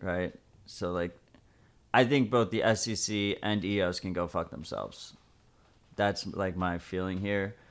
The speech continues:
Um, I do think this was very much, like, a green light, uh, for all these guys and all these different token projects and stuff. I mean, th-, that doesn't mean, like, the market will actually,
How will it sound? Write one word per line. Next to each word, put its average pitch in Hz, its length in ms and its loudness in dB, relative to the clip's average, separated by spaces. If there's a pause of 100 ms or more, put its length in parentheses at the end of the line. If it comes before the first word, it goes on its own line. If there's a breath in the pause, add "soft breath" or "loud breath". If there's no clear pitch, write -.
(180 soft breath)
Um, 90 440 2 (160)
I 110 120 2
do 120 320 2
think 120 280 0
this 110 260 -2 (120)
was 95 220 -4
very 107 280 4
much, 104 280 2
like, 92 160 0
a 92 60 0
green 95 300 -2
light, 87 260 0 (960 soft breath)
uh, 82 460 2 (600)
for 98 440 2
all 92 160 6
these 90 240 -2
guys 90 400 2
and 92 120 0
all 87 120 2
these 90 200 -4
different 90 380 -4
token 90 320 -2
projects 82 440 -2
and 85 100 -6
stuff. - 280 -4 (280 loud breath)
I - 40 -4
mean, 120 220 4 (240)
th-, 127 280 6
that 135 160 10
doesn't 123 240 4
mean, 120 200 6
like, 107 160 4
the 110 80 2
market 104 380 4
will 95 200 2
actually, 90 840 2